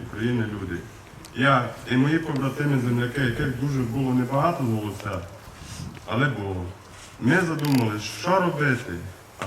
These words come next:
голос душі так і кличе: іти і відстоювати гідність своєї держави. Як не ти, тоді хто? Так ми подались на Майдан, щоб відстояти свою гідність і побачити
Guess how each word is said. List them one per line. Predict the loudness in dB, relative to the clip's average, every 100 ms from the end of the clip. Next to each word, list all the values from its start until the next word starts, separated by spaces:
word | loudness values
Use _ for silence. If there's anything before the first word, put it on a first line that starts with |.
| -2
голос | 0 0 -2 -2
душі | -4 -2 -2 0
так | -2 0
і | -4 -4
кличе: | -4 -4 -6 -10 -12 -16 -8 -6
іти | -4 2 4 4 0
і | -2
відстоювати | -2 -4 0 2 4 2 0 0
гідність | 2 4 2 0
своєї | -2 -4 -4
держави. | -4 -6 -4 -4 -6 -14 -20 -20 -20 -20 -20 -20 -20 -20 -8
Як | 2 6 6
не | 6 4
ти, | 4 2 2 -2 -4
тоді | -2 -2
хто? | -4 -2 -2 -2 -6 -12 -20 -20 -20 -20 -4
Так | -2 2
ми | 2
подались | 0 0 0 2 2 2
на | 2
Майдан, | 4 4 2 0 -2 -4 -8 -8 -6
щоб | -4
відстояти | -2 -2 2 2 2 -2
свою | -2 -2 2 2
гідність | 4 4 2 0 -2 -8
і |
побачити | -8 -2 0 0 -4